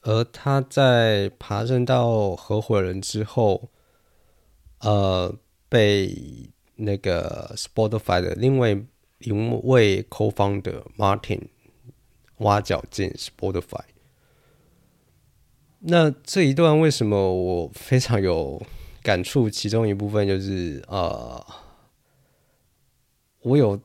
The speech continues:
待过类似的，的产业或者是公司形式，就是，呃，其实很多产业啦，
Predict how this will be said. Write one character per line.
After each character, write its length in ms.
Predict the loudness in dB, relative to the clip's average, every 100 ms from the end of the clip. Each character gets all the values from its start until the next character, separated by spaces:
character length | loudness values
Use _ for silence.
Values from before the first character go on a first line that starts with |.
| _
待 200 | -2 0
过 260 | 0 0 2
类 160 | 2 0
似 260 | -4 -6
的， 640 | -4 -8 -8 -14 -16 -18 -18 -20 -20 _ _ _ _ _ _ _ _ _ _ -2
的 440 | 0 0 0 -4
产 320 | -10 -8 -4
业 180 | 0 -2
或 220 | 0 -4
者 60 | -4
是 340 | -6 -4 -4
公 200 | -4 -6
司 180 | -4 -8
形 180 | -8 -10 -12
式， 200 | -12 -12
就 200 | -10 -12
是， 360 | -8 -8 -8 -12 _ _ _ _ _ _ _ _ _ -6
呃， 340 | 0 2 2
其 240 | 0 -2 2
实 240 | 4 4
很 240 | 4 4
多 580 | 6 8 8 6 4 -2 -10 _ -10
产 320 | -4 -2 0
业 220 | 4 4
啦， 460 | 2 -4 -10 -16